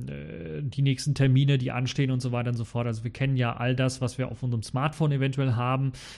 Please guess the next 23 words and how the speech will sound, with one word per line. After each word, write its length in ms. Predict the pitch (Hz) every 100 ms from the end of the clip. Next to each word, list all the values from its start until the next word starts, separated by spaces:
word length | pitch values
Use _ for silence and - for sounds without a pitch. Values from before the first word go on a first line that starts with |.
| -
mit 180 | 131 127
einem 140 | 131 131
Always-On-Display. 920 | 135 135 127 127 131 131 131 139 131 - -
Das 220 | 139 131
könnte 160 | 147 143
natürlich 400 | 139 127 139 127
als 140 | 120
Always-On, 640 | - 131 131 127 131 127 127
ähm, 580 | 127 120 120 120 127 127
Display 640 | 127 - 131 123 123 127
im 440 | 127 - 131 123 117
Wohnzimmer 440 | 123 131 143 120
sicherlich 320 | 113 131 120
auch 180 | 117 113 - -
für 140 | -
den 100 | 120
einen 180 | 113 117
oder 120 | 117
anderen 240 | 117 113 113 - - -
ziemlich 460 | - - 127 120 135
interessant 640 | 123 117 120 117 110 - - - -
sein. 880 | 135 107 104 104 110 117 120 101 98 - - - -
Zudem, 600 | - 139 127 147 185 180